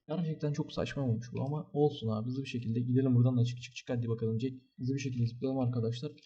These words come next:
Çok güzel, çok güzel, çok güzel. Evet burayı da geçtik arkadaşlar sonunda gördüğünüz üzere. Şuraya atlarsın, şuradan şuraya atlayacağım arkadaşlar. Buradan buraya, buradan buraya, buradan buraya,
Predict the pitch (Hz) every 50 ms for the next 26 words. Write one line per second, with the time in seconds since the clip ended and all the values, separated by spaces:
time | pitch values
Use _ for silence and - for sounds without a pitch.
0 | - _ _ _ _ - 156 151 151 - 123 117 135 143 151 - - - - -
1 | - - - - 127 151 165 180 - - _ - 147 151 - - - 135 139 170
2 | 185 202 - - - 127 117 113 113 - - 151 123 123 131 131 123 120 120 -
3 | - 117 113 110 110 110 110 - 117 117 - 120 113 113 113 110 113 120 123 131
4 | 135 127 120 127 127 127 127 120 - - - 151 147 - - 117 113 113 - -
5 | _ - 110 113 120 - - 156 160 151 - - 147 143 143 143 143 143 143 -
6 | 147 135 127 127 123 120 117 117 113 113 113 117 117 120 127 123 135 131 127 135
7 | 127 127 117 113 113 110 120 139 151 139 135 131 127 127 127 123 120 107 127 143
8 | 165 - - - - - - 165 156 151 147 143 143 147 - -